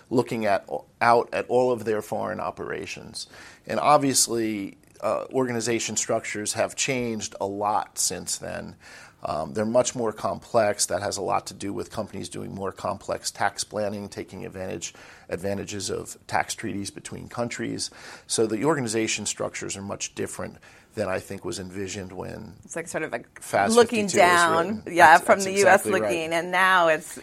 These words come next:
Speaker 2: every direction.
Speaker 1: Absolutely, absolutely. And, um, I guess the other thing, another thing, and we'll get into this a little bit as we go through, but, uh, the other thing that's changed is in nineteen eighty-three, it wasn't as easy to finance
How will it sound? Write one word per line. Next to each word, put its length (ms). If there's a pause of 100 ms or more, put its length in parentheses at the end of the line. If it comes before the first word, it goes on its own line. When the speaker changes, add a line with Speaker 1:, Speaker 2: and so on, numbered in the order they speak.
Speaker 2:
every 280
direction. 540
Speaker 1:
Absolutely, 920 (120)
absolutely. 800 (500)
And, 460
um, 380
I 120
guess 220
the 160
other 260
thing, 400
another 320
thing, 260
and 160
we'll 80
get 140
into 200
this 200
a 40
little 160
bit 200
as 200
we 80
go 140
through, 360
but, 240 (380)
uh, 280
the 100
other 140
thing 160
that's 180
changed 400
is 260
in 200
nineteen 320
eighty-three, 460
it 80
wasn't 260
as 180
easy 220
to 80
finance 800